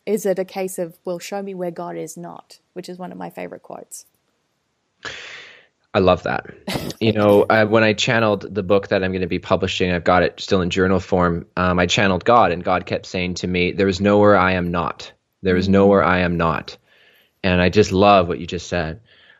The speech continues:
Speaker 2: Um, yeah, you know, I don't, I don't know with that. I mean, it is, um, I read once that they say that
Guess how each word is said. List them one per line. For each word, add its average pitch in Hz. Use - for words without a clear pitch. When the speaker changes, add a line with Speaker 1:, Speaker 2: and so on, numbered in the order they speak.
Speaker 2:
Um, 110
yeah, -
you 147
know, 135
I 156
don't, 196
I 139
don't 196
know 175
with -
that. 95
I 98
mean, 110
it 117
is, 147
um, 104
I 110
read 120
once 113
that 98
they 98
say 98
that 92